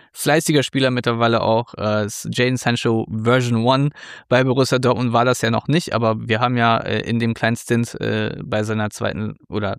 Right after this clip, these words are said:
ja, bei seiner Leihe dann gesehen, ähm, dass, dass er sich da auch weiterentwickelt hat. Und, ähm,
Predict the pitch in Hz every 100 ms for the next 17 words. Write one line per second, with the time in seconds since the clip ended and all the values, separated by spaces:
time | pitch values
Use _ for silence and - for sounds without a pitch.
0 | - 104 - - 98 104 107 104 113 117
1 | 113 110 110 107 110 110 110 - 107 101
2 | - - - - - 110 - - 107 -
3 | 110 110 - 123 - 113 - 98 - 107
4 | 110 107 107 - 107 - - 107 104 -
5 | - 104 101